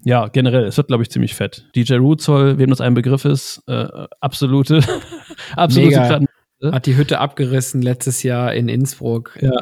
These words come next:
Speaker 1: richtig
Speaker 2: Absolute
Speaker 1: geil.
Speaker 2: Empfehlung. Leute,
Speaker 1: Ja.
Speaker 2: schnappt euch die Karten.
Speaker 1: Ja, das wird großartig.
Speaker 2: Ja.
Speaker 1: Gut.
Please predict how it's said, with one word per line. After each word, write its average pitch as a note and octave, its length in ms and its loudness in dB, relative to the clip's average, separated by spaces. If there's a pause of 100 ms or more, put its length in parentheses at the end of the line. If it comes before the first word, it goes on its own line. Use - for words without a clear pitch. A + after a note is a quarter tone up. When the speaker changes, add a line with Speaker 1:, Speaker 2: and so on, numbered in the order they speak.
(140)
Speaker 1:
richtig C#3+ 300 -2
Speaker 2:
Absolute C3+ 640 -2
Speaker 1:
geil. - 80 -4
Speaker 2:
Empfehlung. B2+ 640 -2 (380)
Leute, C3+ 520 0
Speaker 1:
Ja. - 60 -20 (100)
Speaker 2:
schnappt - 320 -6
euch B2+ 140 -4
die B2 100 -6
Karten. B2 340 -4
Speaker 1:
Ja, A#2+ 120 4
das A#2+ 100 -2
wird A2+ 80 -6
großartig. - 560 -12 (400)
Speaker 2:
Ja. F#3+ 140 2
Speaker 1:
Gut. - 280 -4